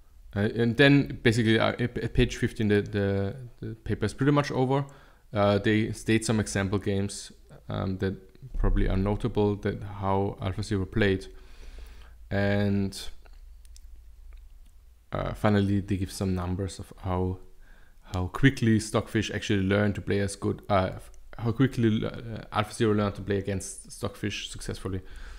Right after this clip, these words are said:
Um, so they, they kind of emphasize here, it, we only took this, this and this many games to get as good as it. And so the pa-, the paper has nineteen pages.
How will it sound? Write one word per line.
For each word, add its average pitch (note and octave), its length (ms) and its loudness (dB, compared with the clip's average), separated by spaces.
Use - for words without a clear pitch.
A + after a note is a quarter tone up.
Um, F#2+ 340 0
so - 120 -8
they, G2+ 160 0
they G2 280 0
kind G2 180 -2
of - 80 -10
emphasize G2 400 -6
here, G#2 160 0
it, G#2 180 -2
we A2 100 0
only G#2 340 4
took - 380 -6
this, G2+ 200 -2
this G#2 220 -2
and G2 140 0
this G2 220 0
many F#2+ 200 2
games F#2 460 -4
to G2+ 120 -8
get G2 120 -4
as F#2 140 -6
good - 180 -6
as G2+ 160 -10
it. G2+ 160 -14
And F#2+ 220 -6
so A2 140 -6
the - 80 -4
pa-, - 280 -6
the F#2 60 -10
paper G2+ 260 -4
has F#2+ 200 -4
nineteen G2+ 340 -8
pages. - 520 -12